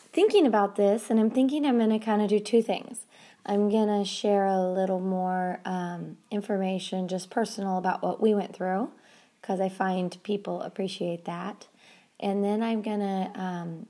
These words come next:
maybe give a little bit of, uh, advice or instructions, maybe not even advice,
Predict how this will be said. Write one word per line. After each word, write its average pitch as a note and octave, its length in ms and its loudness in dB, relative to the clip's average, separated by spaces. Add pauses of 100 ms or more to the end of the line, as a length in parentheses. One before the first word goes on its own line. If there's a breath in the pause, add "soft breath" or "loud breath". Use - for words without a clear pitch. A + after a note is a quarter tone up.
(500 soft breath)
maybe G3+ 220 0
give G#3 160 4
a G3+ 80 4
little G3 280 2
bit G3 360 0
of, F#3 540 -2
uh, D#3 340 -12 (100)
advice F#3 520 2
or C4+ 80 0
instructions, A#3 1120 -2
maybe B3 260 4
not A3 180 2
even G3 180 2
advice, D3+ 500 -4